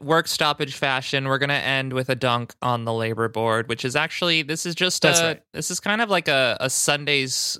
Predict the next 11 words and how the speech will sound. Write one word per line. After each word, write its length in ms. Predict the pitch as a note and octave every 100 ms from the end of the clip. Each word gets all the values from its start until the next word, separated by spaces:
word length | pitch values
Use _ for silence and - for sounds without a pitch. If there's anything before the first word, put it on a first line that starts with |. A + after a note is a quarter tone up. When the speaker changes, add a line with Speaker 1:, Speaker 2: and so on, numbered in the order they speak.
| -
Speaker 1:
comics, 640 | - C3+ C3+ B2 - - _ _ _
uh, 480 | C3 B2 A#2 A2+ G#2 -
panel 580 | - C3 A#2+ G#2+ G#2 - - - - _
that 240 | - B2 - - - C#3+
probably 380 | F3+ F#3+ E4+ D4+
may, 360 | D#3+ C#3+ F#3+ -
it 80 | D#3
might 180 | E3+
be 80 | B3
just 160 | A3+ E3
repurposed 880 | D3+ C3+ B2 C3 F3+ A3 - -